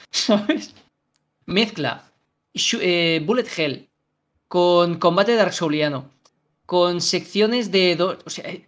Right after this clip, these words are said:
buah, es una pesadilla, es muy difícil, es de, de memorizar qué carajo te hace cada boss, porque es un boss rush en el que debes derrotar a, no sé si eran siete carceleros, y escapar de esa cárcel, y cada uno es un combate nuevo y diferente, tu personaje no mejora nunca, es decir,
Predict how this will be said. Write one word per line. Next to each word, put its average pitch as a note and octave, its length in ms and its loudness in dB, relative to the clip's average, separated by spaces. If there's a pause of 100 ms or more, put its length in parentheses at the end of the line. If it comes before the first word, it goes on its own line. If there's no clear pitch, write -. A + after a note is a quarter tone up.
(120)
buah, - 140 -16
es - 120 -14
una D#3+ 100 -14
pesadilla, D3+ 380 -10
es D3+ 80 -8
muy G#3 120 0
difícil, G3+ 500 -4
es F#3 220 -4
de, G#3+ 360 0
de F3 100 -4
memorizar E3+ 460 -4
qué G#3 100 -14
carajo A#3+ 340 -2
te G3 60 0
hace F#3 140 -2
cada E3 180 4
boss, G#3 160 -2
porque D3+ 200 -6
es D3 80 -10
un F#3+ 120 -8
boss D#3 140 -4
rush G3 220 -6
en F3 60 -6
el C#3+ 60 -8
que C#3+ 100 -6
debes D#3+ 160 -4
derrotar F3 440 -2
a, B2+ 360 -4 (360)
no D#3 80 -14
sé F3+ 100 -10
si E3+ 80 -8
eran D3 160 -6
siete D3+ 240 -8
carceleros, C#3+ 680 -10
y D#3 100 -12
escapar C#3 340 -6
de D#3+ 60 -8
esa D#3 180 -10
cárcel, D#3+ 300 -6
y D3 60 -8
cada D3+ 200 0
uno G#3 200 -2
es G3+ 120 -6
un G#3+ 100 -4
combate F3 400 -2
nuevo F3+ 240 -2
y E3 40 -2
diferente, D#3+ 500 -6
tu D3 100 -12
personaje E3+ 380 -10
no D#3+ 140 -6
mejora D3+ 360 -4
nunca, F#3 260 -8
es D3 80 -8
decir, D3 320 -6